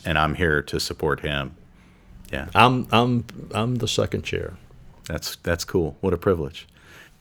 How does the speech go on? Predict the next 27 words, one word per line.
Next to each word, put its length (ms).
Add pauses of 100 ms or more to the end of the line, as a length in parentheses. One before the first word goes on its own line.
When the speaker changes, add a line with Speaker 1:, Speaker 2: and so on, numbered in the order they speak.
(180)
Speaker 1:
Let 180
me 100
shift 360
gears 320
for 160
a 40
minute, 380
and 360
this 220
is 200
not 440 (200)
the 80
questions 520 (100)
I 240
was 260
committed 420
to 80
ask 320
you, 100
but 200
one 200
I 100
wanna 260
ask 340
you 240
is, 540 (360)
uh, 460